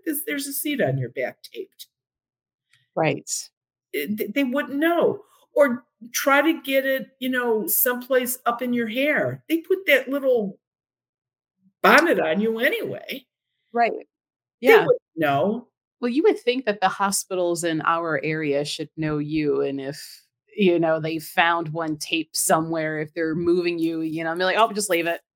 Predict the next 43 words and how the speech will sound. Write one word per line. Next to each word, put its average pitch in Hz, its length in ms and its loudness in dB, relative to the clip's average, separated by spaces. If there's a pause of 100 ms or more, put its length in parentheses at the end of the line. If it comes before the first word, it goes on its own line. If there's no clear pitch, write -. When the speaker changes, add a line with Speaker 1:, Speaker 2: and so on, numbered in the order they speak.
(580)
Speaker 2:
It's 202 280 0
fine." 165 380 2 (120)
<laughs> 226 60 -4 (280)
Speaker 1:
And 196 180 4
that 233 360 6
is 254 200 0
a 269 60 2
lot 262 360 2
of 170 140 2
'em, 156 140 -4
you 175 140 -4
are 180 120 -6
a 180 60 -8
hundred 226 300 -8
percent 269 380 -4
correct. 196 640 0
A 170 40 -8
lot 185 320 -2
of 220 100 -2
'em 220 120 -4
go, 196 240 0
"Oh, 185 180 4
that's - 320 -2
Mary 170 400 -4
Ann's, 165 260 -6
leave 170 200 -4
it. 143 180 -4 (440)
It's - 120 -10
not 175 140 -4
gonna 180 160 -6
hurt 180 240 -4
anything." 156 480 -8
They 180 220 4
know, 269 580 -2
they 160 180 -2
absolutely 208 680 0
know. 214 360 -2
There 156 140 -2
are 147 40 -6
some 170 340 -4
that 175 140 -12
do 196 140 -4
not. 208 360 -2